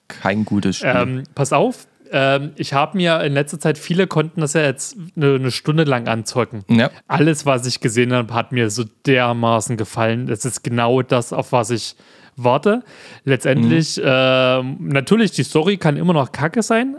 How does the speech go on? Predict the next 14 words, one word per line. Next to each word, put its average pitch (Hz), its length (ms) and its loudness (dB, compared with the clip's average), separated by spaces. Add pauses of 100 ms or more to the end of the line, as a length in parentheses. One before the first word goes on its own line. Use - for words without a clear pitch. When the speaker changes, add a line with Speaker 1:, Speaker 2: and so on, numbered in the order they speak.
Speaker 2:
aber 131 240 2
erstens, 139 400 -2
die 123 100 -4
Schule 202 400 4
sieht 139 200 -8
so 151 100 -2
unfassbar 156 760 0
geil 120 220 2
aus. 170 260 0 (380)
Du 135 80 -4
kannst 131 500 -2 (300)
so 165 280 2
viel 180 260 0
entdecken. 147 680 0